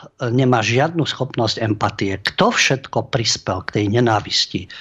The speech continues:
ktorá je v Spojených štátoch? Prečo je tam človek, ktorý posiela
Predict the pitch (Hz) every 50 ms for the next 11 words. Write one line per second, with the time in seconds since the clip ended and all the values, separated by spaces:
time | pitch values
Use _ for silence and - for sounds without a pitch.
0 | - - - - - - 139 120 113 107 107 107 110 107 - - - - - 123
1 | 113 110 107 107 98 - - - 98 92 95 - - 92 92 - - - - -
2 | - - - - 156 185 208 - - 190 165 139 - 135 117 117 - - - 127
3 | 123 117 120 113 113 - - 127 120 113 110 - 127 120 - - - 127 113 110
4 | 104 101 113 117 113